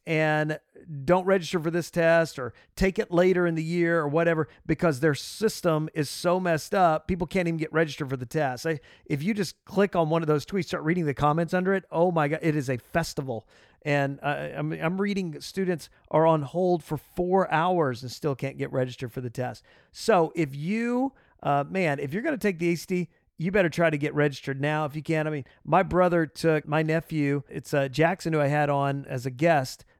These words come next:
uh, his little brother, uh, Henry. I say little brother, he's a big old kid. Took Henry, he had to drive him two hours from Oklahoma City to get to him at, to a test center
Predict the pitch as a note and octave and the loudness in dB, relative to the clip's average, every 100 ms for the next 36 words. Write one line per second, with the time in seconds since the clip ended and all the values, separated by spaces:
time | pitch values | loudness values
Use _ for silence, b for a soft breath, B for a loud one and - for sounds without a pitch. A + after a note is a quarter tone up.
0 | - B2+ C3 D#3+ E3+ D3+ C#3 C#3 C3 C3+ | -6 -4 0 0 0 -4 0 0 0 -4
1 | - B2 C#3+ F#3+ D3 C#3 b b b C3 | -6 -4 0 2 0 -2 b b b -10
2 | B2 D#3 C#3 D3+ C3+ B2+ A#2+ B2+ C#3+ B2+ | -6 -2 -2 -2 -2 -4 -8 -6 -4 -4
3 | - C3 B2 - - E3 C3+ F#3 A3+ F3 | -6 -6 -6 -6 -2 -2 -2 -2 0 0
4 | D#3 G#3 A3 D#3 D#3 D3+ D3+ - G3 F3 | 2 0 -2 0 0 0 -6 -4 -2 0
5 | F3+ F3 B2+ C#3 C#3+ D3 C#3+ C3 F#3+ E3 | -2 -4 -6 -6 -6 -4 -8 -6 -6 -4
6 | C3+ C3+ D3+ D3+ C#3 C3 - - C#3 C3 | -4 -4 -4 -4 -4 -6 -8 -8 -6 -2
7 | D3+ D3 - B2 A2+ | -4 -4 -6 -8 -10